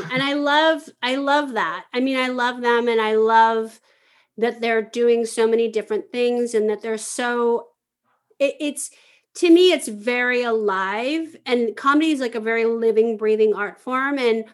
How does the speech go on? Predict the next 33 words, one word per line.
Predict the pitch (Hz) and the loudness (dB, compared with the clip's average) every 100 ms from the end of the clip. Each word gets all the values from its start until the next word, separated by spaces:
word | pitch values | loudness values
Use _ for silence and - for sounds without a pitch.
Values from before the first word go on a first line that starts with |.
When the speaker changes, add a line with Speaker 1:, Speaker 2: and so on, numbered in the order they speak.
| _ _ _ | _ _ _
Speaker 2:
when | 247 269 | 0 0
you | 262 | 0
can | 269 254 | -2 -4
see | - 311 294 | -4 -2 -2
what | 262 240 | -4 -4
you've | 247 220 | -6 -6
done | 247 247 | -4 -2
sort | 240 226 | -4 -8
of | |
translate | - 254 254 240 | -6 -4 -4 -2
into | 214 226 | -4 -4
future | 214 240 226 | -8 -10 -4
generations, | 220 220 226 247 247 226 | -2 0 -2 -2 -4 -6
it's | 196 - | -8 -10
really | 240 262 240 | -6 -2 -2
empowering. | 185 190 196 196 165 107 - _ _ _ _ _ - | -2 -6 -10 -10 -12 -18 -20 _ _ _ _ _ -6
Speaker 1:
You | 175 208 | -4 -2
end | 190 185 196 190 - _ - | 0 2 0 -2 -6 _ -4
that | 127 123 | -2 -2
book | 127 120 113 _ _ _ _ | -2 -2 -4 _ _ _ _
telling | 151 165 | 0 0
a | |
story | 156 - 127 123 | -2 -2 0 0
about, | 110 110 110 104 104 - | 0 -2 -2 -2 -4 -8
um, | 107 104 101 104 - | -6 -6 -8 -12 -14
a | - | -10
couple | - 160 160 | 0 0 0
you, | 139 120 - | -8 -8 -10
I | 131 | -8
believe | 139 131 | -4 -4
they're | 110 113 | -4 -6
in | |
Hawaii. | 110 107 110 110 131 160 185 | -6 -4 -2 0 -2 -6 -12